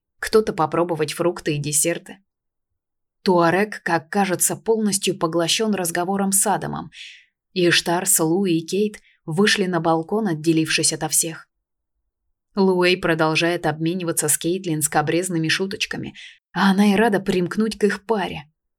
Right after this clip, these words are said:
Но ее глаза все равно инстинктивно, пощенячьи выискивают на отдалении статную фигуру Адама с его идеальной величественной осанкой. Иштар чувствует на талии руку мужа,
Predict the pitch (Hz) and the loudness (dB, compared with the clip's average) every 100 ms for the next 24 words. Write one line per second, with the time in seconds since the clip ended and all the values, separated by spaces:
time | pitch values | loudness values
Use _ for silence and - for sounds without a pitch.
0 | _ 180 180 170 160 160 196 190 160 156 | _ -4 0 0 2 0 0 -2 -2 -2
1 | 160 190 190 170 156 160 196 190 156 - | -2 -4 -4 -2 -2 -2 -2 0 -2 -2
2 | 160 156 - 190 190 135 - - - - | -4 -4 -8 -10 -10 -14 -16 -18 -20 -4
3 | 180 - 202 202 202 190 - 156 180 208 | 0 2 2 0 0 -2 -2 -2 0 0
4 | 208 - 175 170 165 170 165 160 175 208 | 0 -2 -2 -2 0 -2 -2 0 0 2
5 | 214 170 160 151 214 214 202 180 190 175 | 0 -2 -2 -2 -2 -2 -4 -4 -4 -2
6 | 196 190 180 180 165 - - - - - | -2 0 -2 -4 -6 -8 -12 -16 -18 -12
7 | - - 185 220 220 151 160 175 196 160 | -2 0 2 2 2 2 0 0 -2 -4
8 | 151 156 156 175 156 - 160 156 151 151 | -2 -2 -2 -2 -2 -4 -4 -6 -4 -4
9 | 160 156 156 143 - _ _ _ _ _ | -4 -6 -10 -18 -20 _ _ _ _ _
10 | _ _ _ _ _ _ _ _ _ _ | _ _ _ _ _ _ _ _ _ _
11 | _ _ 170 175 - 208 190 - 208 196 | _ _ -2 0 2 0 -2 -2 0 0
12 | - 160 156 160 160 165 180 170 160 180 | -2 -2 -2 -2 -2 0 0 0 0 0
13 | 175 160 175 190 190 | -2 -6 -6 -6 -8